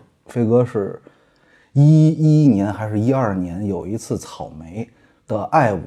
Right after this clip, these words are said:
台，那次音响巨烂，就不是乐队的事儿啊，是应该那个舞台的事儿，音响巨烂。你们应该也特别不开心，然后完事儿还说这个事儿了。然后我当时还在学校的那个广播台，然后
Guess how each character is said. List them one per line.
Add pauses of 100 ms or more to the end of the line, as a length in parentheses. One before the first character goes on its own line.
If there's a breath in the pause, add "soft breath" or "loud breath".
台， (420)
那
次
音
响 (160)
巨
烂，
就
不
是 (140)
乐
队
的
事
儿
啊，
是
应
该
那
个
舞
台
的
事
儿，
音
响 (100)
巨
烂。 (640 soft breath)
你
们
应
该
也
特
别
不
开
心，
然
后
完
事
儿
还
说
这
个
事
儿
了。 (100)
然
后
我
当
时 (100)
还
在
学
校
的
那
个
广
播
台， (680 soft breath)
然
后